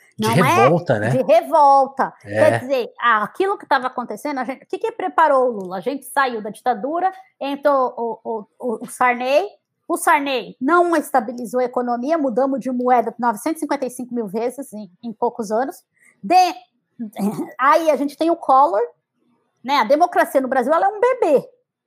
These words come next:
Speaker 2: porque trinta anos, trinta e cinco
Speaker 1: É nada.
Speaker 2: anos de democracia é nada. A gente tem o Collor, que os empresários botaram a esperança e se lascaram, porque ele roubou, parou a economia, ia melhorar, mas roubou. E muito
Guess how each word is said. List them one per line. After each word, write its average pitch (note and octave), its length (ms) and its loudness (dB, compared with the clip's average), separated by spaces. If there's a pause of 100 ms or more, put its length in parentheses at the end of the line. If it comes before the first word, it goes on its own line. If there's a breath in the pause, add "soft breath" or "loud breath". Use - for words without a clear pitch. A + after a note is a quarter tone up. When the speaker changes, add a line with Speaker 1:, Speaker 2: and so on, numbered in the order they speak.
Speaker 2:
porque A3+ 100 -4
trinta F#4 440 -2
anos, C#4 760 -2 (520)
trinta C#4 240 -4
e - 120 -6
cinco B3+ 260 -10
Speaker 1:
É - 0 -
nada. C4 80 0
Speaker 2:
anos A#3+ 160 -6
de A3+ 40 -12
democracia A#3 580 -4
é - 20 -4
nada. B3+ 420 0 (400)
A E4 100 2
gente D#4+ 220 -4
tem E4 160 -2
o E4 80 -4
Collor, B3 460 2
que C#4 280 -6 (160)
os - 300 -8
empresários B3+ 680 0
botaram B3+ 520 2
a A3+ 40 -4
esperança A3+ 720 -6 (280)
e - 200 -10 (180)
se - 120 -4
lascaram, D4 680 2
porque B3 220 -8
ele G3+ 80 -8
roubou, D4 520 2 (460)
parou C#4 260 4
a C4+ 80 2
economia, C#4+ 680 -2
ia C#4+ 140 -2
melhorar, C#4+ 460 0
mas F#4+ 140 -2
roubou. B3 500 0 (460)
E A4+ 340 -2
muito B4 300 0